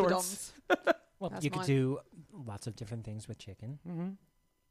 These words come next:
Speaker 1: Sure,
Speaker 2: Bobby?
Speaker 1: but you, one meal, though.
Speaker 3: One meal?
Speaker 1: Yeah, one meal, not one protein. <laughs>
Speaker 3: Mm.
Speaker 2: How would you cook that chicken?
Speaker 1: Yeah.
Speaker 2: That's all you gotta do.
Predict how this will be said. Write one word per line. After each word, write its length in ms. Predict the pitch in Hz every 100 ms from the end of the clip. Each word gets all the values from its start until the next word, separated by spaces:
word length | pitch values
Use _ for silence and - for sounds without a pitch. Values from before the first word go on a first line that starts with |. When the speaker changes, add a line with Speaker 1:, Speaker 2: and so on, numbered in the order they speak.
| _ _ _ _ _ _ 208
Speaker 1:
Sure, 100 | 185
Speaker 2:
Bobby? 140 | 170
Speaker 1:
but 100 | 165
you, 120 | 185
one 360 | 165 208 202 190
meal, 280 | 208 202 139
though. 160 | 123 123
Speaker 3:
One 100 | 131
meal? 380 | 135 147 175 170
Speaker 1:
Yeah, 180 | 208
one 260 | 147 190 190
meal, 280 | 202 170 135
not 200 | 165 175
one 260 | 165 180 156
protein. 480 | - 196 - 160
<laughs> 140 | - 175 330 -
Speaker 3:
Mm. 880 | 392 - - - 440 - - 359 - 320 - 302 - - 330 -
Speaker 2:
How 160 | 285 294
would 140 | 302
you 80 | 311
cook 300 | - 294 -
that 180 | - 208
chicken? 320 | 240 - 233
Speaker 1:
Yeah. 220 | 254 220 160
Speaker 2:
That's 140 | 220
all 80 | 254
you 60 | 254
gotta 180 | 226 220
do. 200 | -